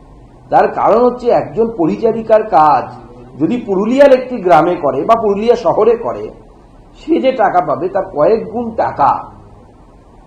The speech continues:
দিল্লি বা তার উপকণ্ঠে পাওয়া যায়। কেন? কারণ এখানকার অর্থনীতি গ্রো করেছে। কলকাতাতেও পাওয়া যায় না অত টাকা, শিলিগুড়িতেও পাওয়া যায় না, আসানসোলে পাওয়া যায় না, দুর্গাপুরে পাওয়া যায় না।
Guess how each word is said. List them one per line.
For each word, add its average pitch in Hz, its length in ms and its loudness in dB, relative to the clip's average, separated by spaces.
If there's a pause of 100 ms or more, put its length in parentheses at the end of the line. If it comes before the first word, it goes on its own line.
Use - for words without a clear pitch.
(200)
দিল্লি 220 340 -4
বা 269 100 2
তার 220 180 2
উপকণ্ঠে 156 540 -4
পাওয়া 107 300 -6
যায়। 82 180 -14 (380)
কেন? 180 200 2
কারণ 165 280 -2
এখানকার 160 320 -6
অর্থনীতি 185 520 -10
গ্রো 127 240 -8
করেছে। 107 320 -14
কলকাতাতেও 196 460 2
পাওয়া 147 220 -2
যায় 120 160 -6
না 110 60 -10
অত 104 100 -12 (100)
টাকা, - 240 -20 (640)
শিলিগুড়িতেও 220 520 2
পাওয়া 175 180 4
যায় 139 100 -2
না, 135 80 -6
আসানসোলে 208 480 -2
পাওয়া 156 240 2
যায় 135 120 -2
না, 139 80 -4
দুর্গাপুরে 214 440 0
পাওয়া 131 240 -2
যায় 107 180 -10
না। 98 160 -18